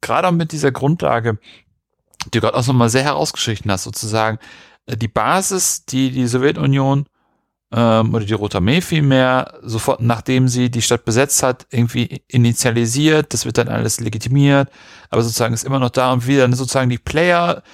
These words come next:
wie die einzelnen Akteure dann, wie sich das Ganze dann machtmäßig verschiebt, die einzelnen Akteure dann und dann auf diesen Zug aufspringen, der Dynamik und wie sich das Ganze entwickelt,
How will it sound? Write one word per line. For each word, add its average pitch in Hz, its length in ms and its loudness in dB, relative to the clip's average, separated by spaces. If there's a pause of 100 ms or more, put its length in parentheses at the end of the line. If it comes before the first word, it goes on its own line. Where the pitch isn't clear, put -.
(380)
wie 131 200 -6
die 135 120 0
einzelnen 175 300 -2
Akteure 147 400 0
dann, 117 260 0
wie - 280 -10
sich 127 100 -6
das - 140 -2
Ganze 175 260 0
dann 151 220 2
machtmäßig 131 640 -2
verschiebt, - 920 -4 (500)
die - 260 -4
einzelnen 151 380 2
Akteure 139 400 0
dann 139 160 2
und 135 160 2
dann 131 140 2
auf - 140 -4
diesen 123 260 2
Zug - 240 -6
aufspringen, 143 640 0
der 127 120 2
Dynamik 151 640 2
und 127 160 -2
wie 131 40 -4
sich 131 120 -6
das - 160 -4
Ganze 139 260 0
entwickelt, 127 380 -2